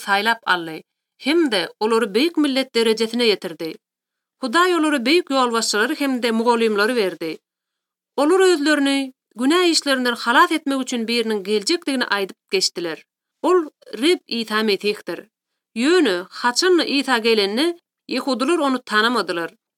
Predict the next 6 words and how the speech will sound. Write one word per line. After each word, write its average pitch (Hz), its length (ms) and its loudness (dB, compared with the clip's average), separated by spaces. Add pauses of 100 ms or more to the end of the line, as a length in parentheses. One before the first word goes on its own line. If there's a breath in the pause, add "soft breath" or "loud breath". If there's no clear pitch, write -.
(260)
Sebäbi 262 240 2
olar 339 360 0
öz 311 220 0
mugallimlarynyň 262 840 0 (160)
aýdanlaryny 208 640 0
düşünmediler. 185 640 -4